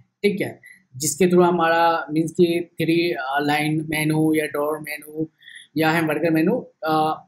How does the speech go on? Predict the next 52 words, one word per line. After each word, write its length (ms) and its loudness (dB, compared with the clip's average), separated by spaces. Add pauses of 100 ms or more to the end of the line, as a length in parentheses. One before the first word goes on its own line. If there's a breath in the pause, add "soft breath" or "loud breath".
(160)
का 60 0
logo 300 6
दिखेगा, 440 -4
icon 280 0
दिखेगा। 400 -4
इसके 180 0
अंदर 280 2
मैं 320 4
navigation 480 4
को 100 4
pass 320 0
कर 100 4
रहा 140 6
हूँ, 280 0
ठीक 180 -2
है, 100 0
जो 120 6
navigation 600 0 (120)
हमारा 320 2 (460 loud breath)
पेरेंट 360 2
से 120 -2
आएगा। 340 -8 (560 soft breath)
अब 160 0
इसके 240 -2
अंदर 220 2
guys 240 2
मैं 160 -2
छोटा-छोटा 400 2
कुछ 200 0
और 160 4
item 240 2
ले, 180 6
जो 180 0
background 480 0
color 180 4
ले 160 2
लिया, 320 2
ठीक 260 0
है, 80 2
जिसके 360 2
through 600 0
आप, 240 2
अ, 300 0
means 160 0
कि 100 -2
set 280 -2
हेडर 340 -2
background 560 2
color, 280 2
teen 340 4
color, 160 -2
जिसे 400 -2